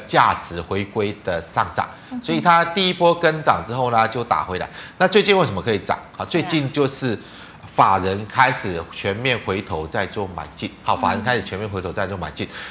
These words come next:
Speaker 1: 所以呢，还没有涨到的，它就会有一些法人比较大量的买进嘛。所以，呃，像二六零三的长荣，好，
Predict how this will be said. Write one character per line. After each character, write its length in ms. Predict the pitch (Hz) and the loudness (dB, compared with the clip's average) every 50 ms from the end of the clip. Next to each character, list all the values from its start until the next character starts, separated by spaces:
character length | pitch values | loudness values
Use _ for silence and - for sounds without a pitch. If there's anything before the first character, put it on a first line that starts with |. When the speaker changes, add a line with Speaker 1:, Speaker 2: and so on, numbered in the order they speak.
| - - - | -16 -10 -2
Speaker 1:
所 160 | - 180 202 | 2 4 4
以 80 | 185 | 6
呢， 240 | 147 165 170 170 170 | 6 6 6 6 6
还 200 | - - 143 143 | 6 4 4 4
没 180 | 151 160 170 185 | 4 2 2 2
有 120 | 185 180 | 2 2
涨 320 | - - 147 107 85 87 87 - | 2 4 4 2 2 2 2 4
到 180 | 135 131 120 | 4 6 4
的， 260 | 110 - 104 95 90 87 | 4 2 0 -2 -2 -2
它 200 | - - 117 113 | 0 2 2 2
就 260 | - - 123 113 104 - - - - - | 2 0 -2 -2 -2 -4 -8 -12 -8 -4
会 140 | 135 123 | -2 0
有 160 | 104 95 87 101 | 0 0 0 -2
一 60 | 107 | -2
些 200 | - - 113 107 | -2 -2 -2 0
法 220 | - 104 78 78 | 0 0 0 -2
人 120 | 76 80 78 | -4 -8 -8
比 60 | 76 | -4
较 160 | - 110 98 | 0 0 0
大 220 | - - 104 95 92 | 2 2 0 0 0
量 140 | 90 87 85 | -2 -4 -6
的 80 | 82 | -6
买 120 | 76 62 - - | -8 -8 -10 -10
进 180 | - 104 92 | -8 -8 -8
嘛。 80 | 80 - - - - - - - | -8 -8 -12 -14 -16 -16 -16 -10
所 160 | - - 190 190 | -2 2 4 4
以， 200 | 170 127 - - - - | 4 4 2 -2 -4 2
呃， 240 | 123 113 101 98 98 | 4 6 6 6 4
像 320 | - - 151 139 131 - - | 4 4 4 4 4 4 2
二 240 | - 175 170 156 147 | 4 4 6 6 4
六 400 | 147 151 160 156 139 131 123 110 101 | 4 4 4 4 6 6 6 4 4
零 440 | 95 95 92 92 101 113 123 127 - - - - - | 0 -2 -4 -4 -4 -6 -8 -10 -12 -14 -20 -20 -16
三 500 | - - - 165 143 135 135 135 135 - | -12 -2 4 4 4 4 4 0 -2 0
的 460 | 131 107 95 87 80 80 64 - - - | 2 2 4 2 2 0 -4 -6 -8 -12
长 240 | - - - 92 110 | -12 -8 -8 -6 -4
荣， 180 | 117 95 - - - - - - - - - - - - - - - - - - - - | -4 -4 -4 -6 -10 -16 -20 -20 -20 -20 -20 -20 -20 -20 -20 -20 -20 -18 -18 -14 -10 -8
好， 120 | - | -8